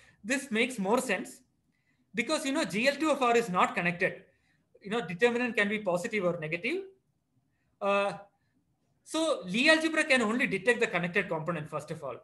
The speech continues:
Okay. And similarly, there are issues related to simple connectedness. On the other hand, the Iwasawa decomposition actually tells you that, uh, the Lie, uh, G of R and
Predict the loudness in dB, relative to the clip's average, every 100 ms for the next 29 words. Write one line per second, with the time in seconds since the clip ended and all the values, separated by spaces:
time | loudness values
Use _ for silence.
0 | _ -6 -4 -4 -10 _ _ 0 0 -4
1 | -4 -2 0 0 2 2 2 0 -2 -6
2 | -4 0 2 2 0 -2 -4 -2 -2 -2
3 | -4 -4 -6 -6 -8 -8 -20 _ _ _
4 | _ _ _ _ _ -6 -2 2 2 2
5 | 2 0 2 0 2 2 2 0 0 0
6 | 0 0 -2 -2 -2 -2 -2 0 0 0
7 | -2 -2 0 0 0 -2 -2 -6 -8 -4
8 | -2 -2 -2 -6 -2 -2 -2 -8 -6 0
9 | 0 2 0 0 0 -4